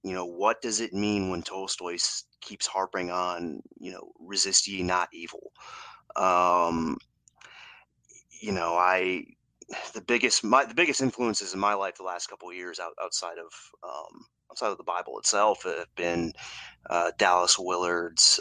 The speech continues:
uh, uh, Divine Conspiracy, and then, um, all of Tolstoy's writings. I'm just, I'm eating up <laughs> Tolstoy like nobody's business right now, uh, right now.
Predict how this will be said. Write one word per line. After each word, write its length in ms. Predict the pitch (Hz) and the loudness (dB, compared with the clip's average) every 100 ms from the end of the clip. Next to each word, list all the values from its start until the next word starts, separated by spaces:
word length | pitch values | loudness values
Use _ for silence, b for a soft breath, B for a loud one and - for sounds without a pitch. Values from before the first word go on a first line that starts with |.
| - | 0
uh, 600 | 85 85 85 85 73 71 - - | 0 0 0 -2 -2 -4 -6 -8
uh, 120 | 82 | -8
Divine 340 | - 87 87 87 | -6 -2 0 0
Conspiracy, 880 | 80 - 87 90 85 - 85 82 87 | 2 2 2 -2 2 2 2 -10 -8
and 200 | 87 80 | -6 -4
then, 460 | 80 - 92 90 - - | -6 -8 -6 -6 -8 -8
um, 560 | 85 85 - 58 52 - _ b b - | -6 -6 -6 -6 -8 -12 _ b b -4
all 260 | - 101 90 | 4 6 6
of 100 | - | 2
Tolstoy's 580 | - 85 - 82 76 78 | -2 2 2 0 -2 0
writings. 400 | 85 76 73 - | 0 0 -2 0
I'm 120 | 87 | 2
just, 280 | 82 - - | 4 4 4
I'm 120 | 101 95 | 2 0
eating 260 | 98 92 85 | 0 0 2
up 180 | 80 - | 2 4
<laughs> 0 | |
Tolstoy 480 | 110 90 - 143 120 | 4 6 4 4 2
like 160 | 113 | 0
nobody's 340 | 110 104 107 95 | 0 -2 -4 -2
business 400 | 104 113 120 - | 2 4 4 2
right 160 | 85 | 0
now, 160 | 85 80 - | -4 -6 0
uh, 120 | - | 0
right 200 | - 87 | 2 -2
now. 260 | - 87 85 | 0 -2 -2